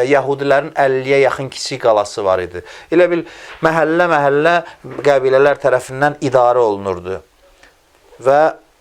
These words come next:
Peyğəmbər onu şəhər dövlətə çevirir faktiki olaraq. Bütöv bir şəhərə çevirir və onu ümumi konstitusiya ilə idarə etməyə başlayır.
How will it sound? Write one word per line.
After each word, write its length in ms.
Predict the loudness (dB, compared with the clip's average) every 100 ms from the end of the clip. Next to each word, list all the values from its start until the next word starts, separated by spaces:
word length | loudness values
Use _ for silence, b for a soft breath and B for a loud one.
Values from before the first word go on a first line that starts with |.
| _ _ -2
Peyğəmbər 480 | 0 2 2 2
onu 220 | 2 0 -2
şəhər 480 | -2 -2 0 2 0
dövlətə 420 | 2 2 2 0 -2
çevirir 440 | 0 -2 -2 -4
faktiki 380 | -2 -6 -6 -4
olaraq. 300 | 0 0 -2
Bütöv 320 | -6 -4 -2 0
bir 140 | -2
şəhərə 400 | 0 2 2 0
çevirir 520 | 0 -2 -2 0 -2 0
və 200 | 0 0 0 B B B B B B B
onu 240 | -4 -2 -2
ümumi 380 | -2 0 0 -2 -4 _ -6
konstitusiya 640 | -2 -2 -4 -6 -2 0
ilə 140 | -2 -2
idarə 380 | 2 2 2 0
etməyə 320 | -2 -2 0
başlayır. 540 | -2 -4 -10 -10 -10